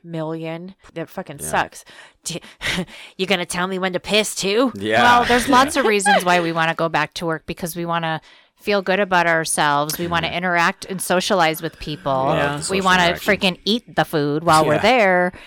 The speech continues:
Speaker 3: and fucking have a Coca-Cola.
Speaker 2: Yep.
Speaker 1: A lot of people are still scared to come out, like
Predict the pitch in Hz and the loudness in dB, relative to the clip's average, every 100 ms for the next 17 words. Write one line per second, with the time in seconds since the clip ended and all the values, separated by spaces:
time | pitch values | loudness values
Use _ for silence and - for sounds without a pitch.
0 | - - 170 160 156 160 156 156 170 165 | -10 -6 -4 -2 -4 -4 -6 0 0 0
1 | 156 175 165 156 214 196 160 - - _ | -2 -2 -4 -2 4 4 4 -2 -14 _
2 | _ - 90 _ _ _ _ _ _ 233 | _ -10 -10 _ _ _ _ _ _ 0
3 | 220 247 247 226 208 185 - 190 - - | 2 0 -2 -4 -2 -2 -4 -6 -6 -4
4 | 190 185 151 156 175 - 170 165 165 160 | 0 2 0 -2 -10 -14 -14 -8 -8 -4
5 | 147 165 - 170 | -2 -2 -4 -6